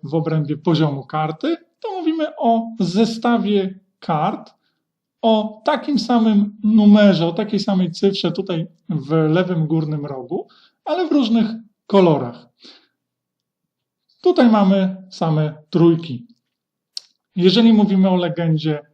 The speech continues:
w obrębie jednego boga, w obrębie jednej rodziny, to mówimy o kartach tego samego koloru, o różnych numerach.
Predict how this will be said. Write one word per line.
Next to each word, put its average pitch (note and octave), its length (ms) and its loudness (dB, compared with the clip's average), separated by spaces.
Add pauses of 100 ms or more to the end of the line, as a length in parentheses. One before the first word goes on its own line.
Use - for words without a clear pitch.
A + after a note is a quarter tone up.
(180)
w D3+ 520 -2
obrębie C#3+ 460 -4
jednego C#3+ 380 -6
boga, G3 280 -4
w C#3+ 60 -6
obrębie C#3+ 340 -8
jednej C#3 240 -12
rodziny, E3 380 -8 (340)
to G#3 100 -6
mówimy C#4 460 -2
o G3+ 340 -4 (100)
kartach G#3+ 580 -6 (100)
tego B3 280 0
samego E3 440 -4
koloru, D3+ 560 -4 (1400)
o F4+ 100 4
różnych F#3+ 440 2
numerach. C#3 540 -4